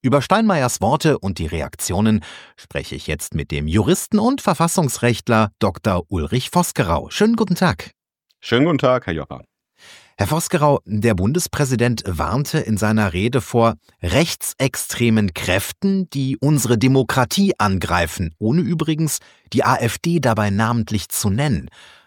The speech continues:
Speaker 1: Kritiker sehen darin dennoch eine indirekte Kampfansage an die größte Oppositionspartei.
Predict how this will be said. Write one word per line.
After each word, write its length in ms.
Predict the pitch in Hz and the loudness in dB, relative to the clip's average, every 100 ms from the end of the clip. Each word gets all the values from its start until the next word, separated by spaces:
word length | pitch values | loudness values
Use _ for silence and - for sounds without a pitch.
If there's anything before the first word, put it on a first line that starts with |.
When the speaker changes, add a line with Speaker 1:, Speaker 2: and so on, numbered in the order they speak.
| - - - | -20 -18 -16
Speaker 1:
Kritiker 420 | - 101 120 107 104 | -4 -2 0 2 2
sehen 240 | 90 98 | 2 2
darin 320 | 92 87 90 | 2 0 0
dennoch 280 | 95 135 101 | 2 2 0
eine 200 | 90 90 | 0 -2
indirekte 680 | 92 101 98 95 90 - 87 | 0 0 2 0 0 -2 -4
Kampfansage 880 | - 120 123 - 90 82 73 76 - | 0 0 0 -2 -2 -2 -2 -4 -4
an 100 | 90 | -4
die 120 | 82 | -2
größte 560 | 104 113 107 - 85 | 4 4 4 0 -2
Oppositionspartei. 1500 | - 80 87 78 78 - 85 80 - - 71 - - 80 82 | -2 -6 -4 -2 -4 -2 -2 -2 -4 -6 -8 -6 -6 -6 -8